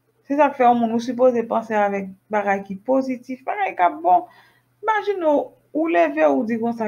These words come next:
ke ou bezwen fè entèl mal paske wè, entèl se si, entèl se la. Epi moun sa, defwa konn panse ou ka fè moun nan bagay, poutan pa ka fè li. Defwa sa konn rive, toutan.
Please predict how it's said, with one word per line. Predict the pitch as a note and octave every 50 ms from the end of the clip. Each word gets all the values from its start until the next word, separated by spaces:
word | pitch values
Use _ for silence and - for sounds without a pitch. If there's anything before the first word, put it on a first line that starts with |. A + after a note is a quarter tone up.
| G#3 -
ke | A#3 A#3 - -
ou | B3 A3
bezwen | G3+ A#3+ A#3 A3 F#3 G3+ G#3+ G#3
fè | G#3 G3+ G3 G3 G3
entèl | F#3+ - F3+ F3 F#3 F#3
mal | F#3+ G3 F#3+ F#3+ F#3+
paske | F3+ - - - G3
wè, | F#3+ F#3+ F#3 F#3 F#3+ F#3+ F#3+ - - _ _ _ _ _ -
entèl | F#3+ F#3+ G3 D#3+ E3+ -
se | - F#3+ F#3
si, | - - G3+ F#3+ F3
entèl | F3 F3 E3 D3 D3 -
se | - E3+ E3+
la. | D#3 D3+ C#3+ D3 - _ _ _ _ _ _ _ _ _ _ -
Epi | - C4+ A#3 C4+ C4+
moun | B3+ B3+ C4 A#3+ A#3 A3+
sa, | - G#3 F#3 F3 F3 - - _ _ _ _ _ _ _ _ _ _ _ _ _ _
defwa | - - - C4 C4+ C#4+ C#4 C4+ C4+
konn | C#4+ C4+ C4 C4+
panse | C4+ C#4 C4+ C4
ou | A#3 A#3
ka | A#3 A3 G#3+ G#3+
fè | - G3+ G3
moun | G3 F#3+ F3 F3 F3
nan | F3+
bagay, | F#3+ G3+ A3+ C4+ - B3+ G#3
poutan | G#3 G3+ F#3+ F3 E3 E3
pa | D#3 D#3
ka | E3 D#3 D#3 -
fè | - - -
li. | - - F#3+ - _ _ _ _ _ _ _ _ _ _ _ _ _
Defwa | C#4+ C#4 C4+ C4+ B3 G3
sa | G#3 F3+ E3
konn | F#3 F3 E3+ E3+ F#3+
rive, | A3 A#3+ D4 D#4 D4 -
toutan. | A#3+ B3+ A#3 - F#4 F4+ D#4+ D4+